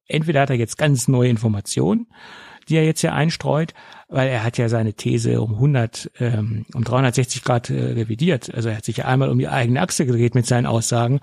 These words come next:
Also, hm, das ist, äh, schon kurios, finde ich.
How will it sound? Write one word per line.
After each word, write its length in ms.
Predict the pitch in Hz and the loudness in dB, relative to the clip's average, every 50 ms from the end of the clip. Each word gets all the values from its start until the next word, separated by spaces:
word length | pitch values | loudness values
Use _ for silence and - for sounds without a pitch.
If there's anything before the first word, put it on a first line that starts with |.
| - - - - - - - - - _ - | -4 -14 -18 -16 -18 -18 -18 -20 -16 _ -4
Also, 640 | 127 127 127 127 120 110 117 113 113 120 - - - - - - | 0 0 2 2 2 2 0 -2 -2 -4 -8 -12 -16 -18 -8 -2
hm, 220 | - 175 170 131 - - - _ _ _ _ _ _ _ _ _ _ _ | 0 0 0 0 -4 -10 -16 _ _ _ _ _ _ _ _ _ _ _
das 300 | - 117 107 - - - | -6 -4 -2 -2 -2 0
ist, 240 | 190 185 - - - | 0 0 0 0 0
äh, 120 | 185 175 165 | 0 0 0
schon 480 | - - 175 170 170 170 165 165 165 160 - - - - - - - - - - - - - - _ _ _ - | 0 -2 -2 -2 -2 -2 -2 -4 -6 -8 -12 -20 -20 -20 -20 -20 -20 -20 -20 -20 -20 -20 -20 -20 _ _ _ -10
kurios, 720 | - - 175 190 180 143 - 101 - - - - - - - - | -4 -2 0 2 2 2 2 0 -4 -8 -10 -10 -12 -14 -14 -6
finde 320 | - 127 117 113 113 120 | -2 0 0 0 -2 -6
ich. 340 | - - - - - - | -10 -12 -16 -20 -20 -20